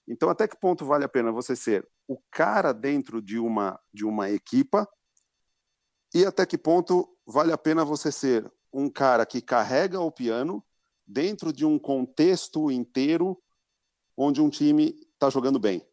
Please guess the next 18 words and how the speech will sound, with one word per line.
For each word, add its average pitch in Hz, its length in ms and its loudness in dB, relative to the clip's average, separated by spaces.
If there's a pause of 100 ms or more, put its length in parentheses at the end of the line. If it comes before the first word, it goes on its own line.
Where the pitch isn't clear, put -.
(320)
Então, 117 120 -4
você 127 200 -2
é 139 40 2
uma 151 160 0
peça - 460 0
daquela 123 380 0
engrenagem 117 720 -2 (420)
muito 139 380 0
bem, 123 380 2
é, 110 220 -8
azeitada 110 760 0
e 160 80 2
você 147 240 -4
funciona 143 440 -4
perfeitamente 123 800 -8 (320)
dentro 143 460 0
daquela, 120 460 2
daquela 104 880 -4